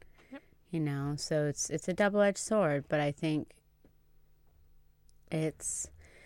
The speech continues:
Speaker 2: if we can start wielding it wisely. And one of the things I did was about four years ago, I started following different, like, editors and, um, people in the, um,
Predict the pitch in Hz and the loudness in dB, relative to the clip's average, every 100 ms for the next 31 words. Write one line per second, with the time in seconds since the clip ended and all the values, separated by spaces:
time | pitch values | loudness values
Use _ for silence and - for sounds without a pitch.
0 | - - - 175 - 175 185 175 170 160 | -20 -20 -6 -6 -2 0 2 4 4 2
1 | - - - 196 185 151 165 180 170 165 | -2 -10 -2 4 4 4 4 4 6 4
2 | 151 143 147 165 180 - 151 135 135 151 | 2 2 2 4 2 0 0 0 0 2
3 | 165 170 165 165 156 147 151 147 147 139 | 2 4 2 2 0 0 0 0 2 0
4 | 135 156 147 151 143 - 170 156 156 156 | -2 -6 -6 -4 -4 -2 2 4 4 2
5 | - 151 143 - 151 143 156 151 151 147 | 0 -2 -2 -2 -2 0 0 2 2 0
6 | 139 147 165 - 151 - 151 - - 147 | 0 -4 -6 -6 -6 -2 -2 -2 -4 -6
7 | - 151 147 156 151 147 143 - - 143 | -2 -2 0 0 2 2 0 -4 -4 -2
8 | 139 147 147 - - - - - - 156 | -2 -4 -8 -10 -20 -20 -20 -20 -8 -4
9 | 147 143 - 160 165 156 147 - 151 147 | -2 -4 -4 -2 2 2 2 0 -2 0
10 | 143 147 160 - - - 165 151 147 - | -2 -4 -6 -8 -12 -6 -4 -2 -2 -4
11 | 147 143 139 143 143 | -4 -4 -6 -6 -8